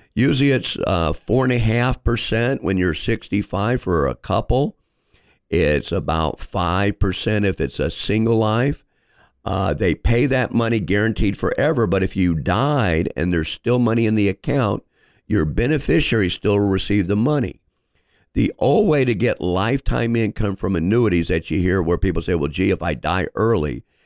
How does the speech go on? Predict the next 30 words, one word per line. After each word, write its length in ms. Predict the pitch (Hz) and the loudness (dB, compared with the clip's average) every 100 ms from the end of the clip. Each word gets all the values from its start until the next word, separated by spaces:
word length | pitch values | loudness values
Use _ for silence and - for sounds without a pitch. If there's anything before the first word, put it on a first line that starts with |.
| _ _ | _ _
the 160 | 92 - | -4 -2
insurance 520 | 117 120 - 110 - | -2 0 0 0 -2
keeps 340 | - 120 - 120 | -2 -2 -2 -4
my 200 | 107 90 | -2 0
money." 560 | 95 123 101 60 - _ _ _ _ _ _ _ _ | 0 0 -2 -8 -16 _ _ _ _ _ _ _ _
Uh, 80 | - | -10
that 320 | - 107 147 - | -4 0 2 2
is 220 | 147 110 | 2 2
if 260 | 101 - | 0 -2
you 200 | - 127 | 0 2
have 260 | 135 110 107 | 4 2 0
annuitized 1080 | 101 90 92 110 147 127 - 95 92 92 - | 0 0 0 2 2 2 0 0 0 0 -2
a 80 | |
contract. 580 | 87 92 90 - 73 - | -6 -4 -4 -4 -6 -4
That 220 | - 123 | -2 -2
means, 260 | 90 110 107 | 0 -2 -2
Tony, 360 | - 104 90 80 | -2 -2 0 -2
I 160 | - 85 | -4 -4
gave 320 | - 92 113 | -2 0 0
an 100 | 117 | 0
insurance 500 | 110 107 104 95 82 | -2 -4 -2 -2 -4
company 600 | - 85 - - 76 82 - _ _ - | -6 -6 -6 -4 -4 -6 -10 _ _ -10
my 200 | 80 98 | -4 -2
money. 460 | 113 90 85 90 98 _ _ _ | 0 0 -2 -6 -10 _ _ _
I 100 | 107 | -2
received 520 | 95 90 - 127 117 - - | 0 0 0 0 0 -4 -6
an 100 | 82 | -4
immediate 640 | 80 78 117 139 147 - | -2 0 2 4 2 0
income 520 | - 123 127 - 120 123 | -2 -2 0 -2 0 0
annuity, 600 | 123 101 69 71 90 | 2 2 0 -2 -6